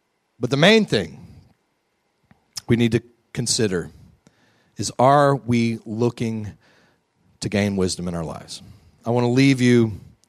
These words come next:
I, I love this quote I came across a while back. "In times of great change, which is always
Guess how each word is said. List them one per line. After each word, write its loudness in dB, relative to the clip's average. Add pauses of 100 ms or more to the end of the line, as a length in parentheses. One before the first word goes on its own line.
(420)
I, 4
I 2
love 4
this 2 (460)
quote 2
I 2
came -4
across -2
a -10
while 2
back. 0 (400)
"In 0
times 2
of -2
great 4
change, -4
which 0
is 2
always 2